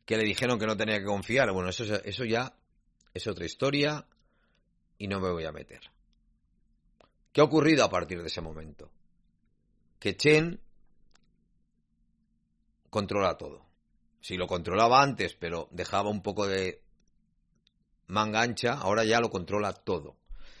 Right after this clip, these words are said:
Y desconfía de todo. Supongo que todo esto al final,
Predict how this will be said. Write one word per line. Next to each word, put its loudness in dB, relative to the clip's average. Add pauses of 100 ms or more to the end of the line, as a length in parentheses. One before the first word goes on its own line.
(840)
Y 2
desconfía 6 (1080)
de -2
todo. -4 (1400)
Supongo 2
que 6
todo 2
esto 6
al 6
final, 2